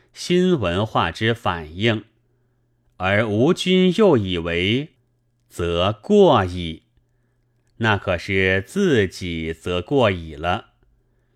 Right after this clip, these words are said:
因为时代的关系，那时的君当然是帝王，而不是大总统。又如民国以前的议论，也因为时代的关系，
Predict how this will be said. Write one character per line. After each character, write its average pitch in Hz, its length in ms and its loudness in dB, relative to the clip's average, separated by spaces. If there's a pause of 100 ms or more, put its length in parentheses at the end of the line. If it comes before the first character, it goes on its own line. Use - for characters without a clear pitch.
(220)
因 196 220 2
为 104 180 2
时 95 320 -6
代 156 200 -2
的 92 120 -6
关 104 300 -2
系， 82 380 -10 (500)
那 113 300 2
时 95 220 -6
的 92 160 -2
君 110 460 -2 (220)
当 180 280 2
然 95 240 -2
是 110 220 -4
帝 165 320 -2
王， 82 500 -4
而 95 180 -2
不 92 160 -8
是 101 160 -8
大 98 260 0
总 101 240 -4
统。 85 500 -6 (1160)
又 156 220 4
如 151 200 4
民 156 300 4
国 165 200 2
以 95 260 -2
前 92 300 -6
的 165 100 0
议 147 240 0
论， 90 440 -4 (460)
也 131 240 2
因 202 260 2
为 107 200 0
时 107 340 -4
代 160 200 0
的 98 140 -4
关 120 340 0
系， 85 400 -8